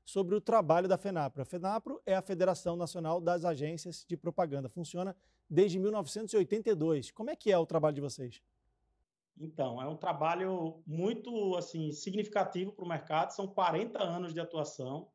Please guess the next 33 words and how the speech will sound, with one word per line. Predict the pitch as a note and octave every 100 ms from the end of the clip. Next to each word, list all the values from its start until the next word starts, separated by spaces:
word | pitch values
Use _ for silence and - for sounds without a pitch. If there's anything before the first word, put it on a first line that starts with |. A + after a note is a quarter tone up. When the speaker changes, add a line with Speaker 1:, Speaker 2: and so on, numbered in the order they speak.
| _ _ _ _
Speaker 2:
né, | C#3 C#3 D#3+
de | D#3
um, | E3 E3 D#3 C3
de | D#3
um |
mercado | E3+ D3+ E3+ F3 F3+
que | -
tem | F3+
muito | E3+ F#3 A3
mais | A3 G3 -
tempo | E3+ F#3 F3+
ainda | E3
de, | D#3 D#3+
de, | C#3+ C#3+ D3
de, | D3 C#3 C3+ B2+ C3+ A#2+
de | C#3
atuação, | C3 D3 C3+ - C3+ C#3 G2+ - - _ -
mas | E3+ F#3+ G#3 A3+ A3+ -
a | F3+ G3
fenapro, | F#3+ A3 A3 A#3+ B3
como | A#3 A3+
entidade, | G#3+ G#3 D#3 E3+ G3+ G#3
ela | G#3 G3+
congrega | G#3 C4+ A3 G3 A#3+ C4+ C#4+ C#4 G#3+
o | G#3+
interesse | A3 G#3+ F#3 G3+ A3 A3+ G3+
empresarial, | F#3+ F#3 D#3+ E3+ D#3 D3 F3 - A3+
né, | E3 F#3+ - _ _ _
em | F#3+ F#3+
prol | G3 G#3+
da | A3
atividade. | A3+ A#3 F#3+ D#3 C3+ C3
Então, | - F#3 G#3+